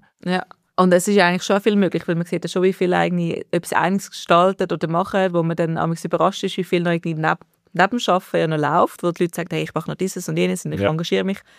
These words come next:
Speaker 1: Dass man eigentlich nicht kann sagen, nein, die haben keinen Bock, sondern
Speaker 2: Mhm.
Speaker 1: eben mehr so ein bisschen,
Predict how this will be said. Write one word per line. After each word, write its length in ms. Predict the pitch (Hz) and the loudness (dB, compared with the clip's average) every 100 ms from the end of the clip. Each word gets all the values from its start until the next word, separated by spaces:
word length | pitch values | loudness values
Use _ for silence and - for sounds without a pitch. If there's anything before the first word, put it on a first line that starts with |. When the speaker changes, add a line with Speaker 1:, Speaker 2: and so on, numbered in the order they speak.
| _ _ | _ _
Speaker 1:
Dass 140 | - 175 | -6 -2
man 80 | |
eigentlich 140 | 175 202 | 0 0
nicht 80 | - | 0
kann 100 | 208 | 0
sagen, 180 | 196 | 2
nein, 80 | 190 | 2
die 80 | 190 | 2
haben 100 | 185 | 0
keinen 200 | - 202 - | 0 -4 4
Bock, 420 | 208 160 - - | 6 6 0 -6
sondern 300 | - 170 156 | -2 0 2
Speaker 2:
Mhm. 40 | 107 | 4
Speaker 1:
eben 220 | - 170 | 4 4
mehr 120 | 170 | 2
so 100 | 180 | 0
ein 60 | 185 | 0
bisschen, 260 | 170 165 | 2 2